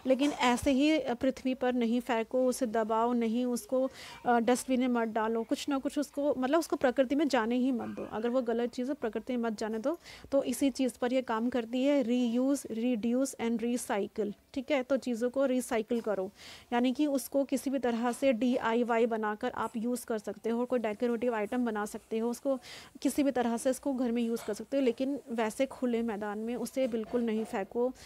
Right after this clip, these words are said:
उससे एनवायरनमेंट में पॉल्यूशन होता है बहुत ज़्यादा, जो कि हम सब के लिए बहुत ज़्यादा हानिकारक है।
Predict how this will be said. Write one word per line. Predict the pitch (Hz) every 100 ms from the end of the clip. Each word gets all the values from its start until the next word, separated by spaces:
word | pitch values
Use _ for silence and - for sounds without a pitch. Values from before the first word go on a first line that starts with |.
| - - _ -
उससे | 240 - 254
एनवायरनमेंट | 233 226 226 233 233 247
में | 247
पॉल्यूशन | 226 226 226 262 247
होता | 226 233 220
है | 226
बहुत | 220 226 220
ज़्यादा, | 208 208 226 226
जो | 240
कि | 220 240
हम | 214 220
सब | - 214
के | - 233
लिए | 233
बहुत | 233 220 220 220
ज़्यादा | 202 220
हानिकारक | 214 220 214 208 196 - -
है। | 208